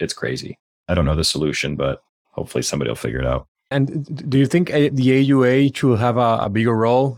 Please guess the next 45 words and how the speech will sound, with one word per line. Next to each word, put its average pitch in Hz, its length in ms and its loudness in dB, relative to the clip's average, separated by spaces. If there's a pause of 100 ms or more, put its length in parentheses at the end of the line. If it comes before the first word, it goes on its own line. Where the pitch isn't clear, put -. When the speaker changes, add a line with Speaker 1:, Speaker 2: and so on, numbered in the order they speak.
Speaker 2:
in 120 180 0
terms 120 360 0
of 117 320 0
education? 113 680 0
'Cause 123 160 0
I, 135 320 0
I 170 40 4
know 202 160 4
they 180 140 4
do 143 300 2
a 117 100 0
lot 117 180 4
of 117 220 0 (420)
education. 117 640 2
I, 107 180 0
I - 20 -
receive 107 500 0
some 107 420 -2
in 104 140 -2
the 95 120 0
office 101 440 0
and 92 120 -4
I, 98 240 -4
I 95 40 -4
put 107 240 -4
it 101 160 -2 (480)
in 101 180 0
the, 98 160 0
in 98 60 -2
the 98 80 0
waiting 104 400 2
area. 98 500 0 (320)
But 110 300 0
I 117 120 4
don't 143 120 4
see 139 300 2
any 139 180 2
more. 131 260 2 (240)
Definitely, 143 360 2
it's 120 140 -2
difficult 131 440 0
to, 113 80 -6 (120)
uh, 113 100 -2
compare 120 400 2
to 101 360 -2